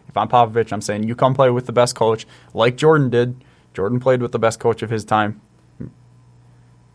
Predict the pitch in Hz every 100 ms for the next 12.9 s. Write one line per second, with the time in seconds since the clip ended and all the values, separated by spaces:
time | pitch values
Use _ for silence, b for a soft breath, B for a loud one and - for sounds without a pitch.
0 | _ _ _ _ 104 107 104 98 - -
1 | _ _ _ - 113 107 110 107 104 104
2 | - 107 - 104 107 - b b - 104
3 | 101 104 110 123 117 110 113 117 120 120
4 | 120 113 - _ - 78 _ - 117 131
5 | 139 143 143 127 123 127 - - - 120
6 | 110 123 120 117 123 123 127 117 110 -
7 | - b b b b b _ - 113 120
8 | 123 120 117 - 117 131 139 151 131 120
9 | 113 110 107 - 107 101 - 98 82 76
10 | 117 b b b b b b _ _ _
11 | _ _ _ _ - 113 110 104 107 104
12 | 98 101 110 104 98 - - 104 -